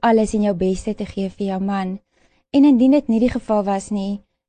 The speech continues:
is dit, beteken dit nie daar's nie hoop nie. Ek wil vir jou sê die Here maak alles nuut. Ehm, maar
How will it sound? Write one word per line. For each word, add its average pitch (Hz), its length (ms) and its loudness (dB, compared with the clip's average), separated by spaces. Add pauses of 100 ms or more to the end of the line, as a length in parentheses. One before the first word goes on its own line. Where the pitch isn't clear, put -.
is 254 160 0
dit, 262 160 0
beteken 254 380 2
dit 233 140 0
nie 247 80 0
daar's 202 200 -2
nie 214 100 0
hoop 175 300 -4
nie. 196 160 -6
Ek 220 120 -8
wil 247 80 -6
vir 269 140 0
jou 240 60 0
sê 233 160 0
die 214 140 0
Here 202 140 -2
maak 202 240 -4
alles 196 300 -6
nuut. 180 360 -8 (500)
Ehm, 208 280 -4 (240)
maar 220 420 -2